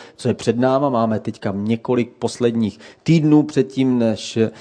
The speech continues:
než se zkusíme, eh, pokusíme vyplout, eh, novým směrem. K tomu mám ještě další věc. Ten hlavní záměr, který my máme na srdci, je dělat církev tady uprostřed tohle, téhle země, tohle města, která bude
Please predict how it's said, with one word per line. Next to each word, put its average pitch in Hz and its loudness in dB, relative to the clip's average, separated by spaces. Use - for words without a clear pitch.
než 113 0
se 110 -4
zkusíme, 107 0
eh, 90 -4
pokusíme 104 -2
vyplout, 101 0
eh, 95 0
novým 107 2
směrem. 98 -2
K - -16
tomu 175 4
mám 160 0
ještě 160 0
další 143 2
věc. 147 4
Ten 120 0
hlavní 147 2
záměr, 113 2
který 123 2
my 143 4
máme 151 2
na 110 0
srdci, 135 -4
je 107 -2
dělat 143 4
církev 131 -2
tady 120 0
uprostřed 123 -4
tohle, 104 2
téhle 101 -2
země, 131 2
tohle 120 2
města, 110 -4
která 120 0
bude 123 0